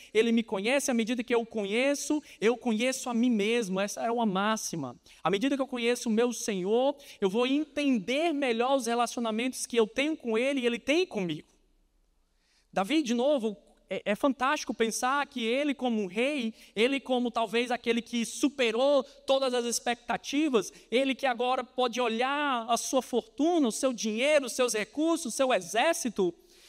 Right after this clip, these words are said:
ele não olha pra isso, ele olha pra pequenez de que ele ainda é, daquilo que ele precisa, e aquilo que satisfaz verdadeiramente é ele. O que se satisfaz, o que não falta pra ele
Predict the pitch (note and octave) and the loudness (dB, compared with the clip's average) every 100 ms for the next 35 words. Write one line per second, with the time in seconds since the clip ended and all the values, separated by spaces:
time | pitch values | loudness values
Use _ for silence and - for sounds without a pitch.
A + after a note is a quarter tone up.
0 | - _ _ _ - E4+ G4 B3+ D4+ E4 | -20 _ _ _ -4 -2 0 2 2 0
1 | - G#3+ F3 B3 D#4 - - _ _ - | 0 -2 0 0 0 -6 -14 _ _ -8
2 | G#3+ C#4+ D4+ C#4+ _ D#4+ F4+ F4+ D#4+ A3+ | 0 2 2 -2 _ -2 -2 0 0 0
3 | A3 D#4+ G4+ D#4 G#3 A3+ C4 C4+ B3 B3+ | 0 0 0 0 -4 -6 -4 -2 0 0
4 | F#4+ F4 G#3 E3 A3 D4+ C#4+ A3+ - C#4 | 2 2 2 0 0 0 0 -2 -2 -4
5 | C#4+ C#4 - A#3 - - C#4 D#4+ D#4 D3+ | -2 -4 0 -2 -2 -4 0 2 2 0
6 | D#3 C#3 - _ _ _ _ _ _ _ | -2 -2 -6 _ _ _ _ _ _ _
7 | _ _ _ F#3+ A#3 A#3 - C#4+ D4 C#4 | _ _ _ -4 0 0 2 2 2 -2
8 | - - D#4 F4+ - C#4 - - C4 E4+ | -6 -2 2 2 2 -4 -4 -2 0 0
9 | C#4+ A#3 A3+ G#3 G3+ F#3 G#3+ B3 - E3+ | -2 -2 -2 -2 -2 0 0 0 0 0
10 | D3 C#3 A#2 - - _ - A3+ C4+ - | 0 0 -4 -8 -14 _ -8 -4 -2 -2
11 | - F4 E4+ - D#4+ - - - A#3 C#4+ | 0 -2 -2 -2 -2 0 -4 -2 0 0
12 | D#4+ B3 A#3+ C4 D#4 F#4+ - - C#4 E4 | 0 0 0 2 2 0 -8 -4 0 2
13 | G4 F#4+ B3 A3 F#3 B3+ D#4+ B3 | 2 0 -2 -2 0 0 0 -2